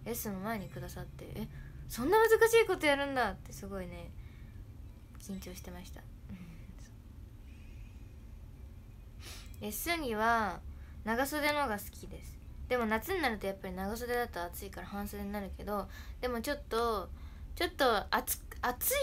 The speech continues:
いほどじゃないなってなったらもうすぐ長袖着ちゃう。長袖大好きマンです、私。<laughs> 本当に長袖大好き。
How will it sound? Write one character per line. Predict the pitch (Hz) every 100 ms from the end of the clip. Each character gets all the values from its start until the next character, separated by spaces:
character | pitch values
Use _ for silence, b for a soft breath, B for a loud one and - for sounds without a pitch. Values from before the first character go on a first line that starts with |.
| 339
い |
ほ | 233 240
ど | 254
じ | 220
ゃ | 220
な | 269
い | 247
な | 247
っ | 240
て | 196
な | 202
っ | 214
た | 190
ら | 190
も | 185
う |
す | 185 262
ぐ | 214
長 | 185 180
袖 | 185 175
着 | 175 -
ち | 170
ゃ |
う。 | - B B B -
長 | 196 220
袖 | 220 220
大 | 196 208
好 |
き | - -
マ | 190 165
ン |
で | 165 -
す、 | -
私。 | - - - - B B B B B - B B
<laughs> | B B - - - - - 220
本 | 214
当 | -
に | 208
長 | 202 202
袖 | - 190 185
大 | 190
好 | 190
き。 | -